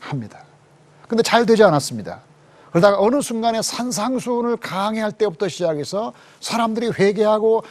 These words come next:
변화가 일어납니다. 역시 모든 교회의 변화는 말씀을 통해서 일어나는 것입니다.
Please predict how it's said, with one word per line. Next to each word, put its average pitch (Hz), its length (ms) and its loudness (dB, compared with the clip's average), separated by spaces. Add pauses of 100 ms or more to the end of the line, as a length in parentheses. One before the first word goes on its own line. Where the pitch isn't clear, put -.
변화가 233 360 4
일어납니다. 139 500 -6 (1120)
역시 190 260 2
모든 226 460 0
교회의 208 320 4
변화는 139 480 -4
말씀을 180 440 -2
통해서 165 260 -4
일어나는 135 320 -6
것입니다. - 300 -18